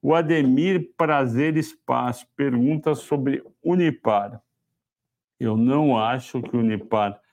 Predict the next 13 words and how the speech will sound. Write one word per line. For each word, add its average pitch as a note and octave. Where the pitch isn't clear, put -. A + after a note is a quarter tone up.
tá A2
atrativa, B2
porque E3
o A2+
preço D3+
da A#2+
soda C#3
cáustica G#2+
e D3
do C#3
P A#2+
V G2+
C C3+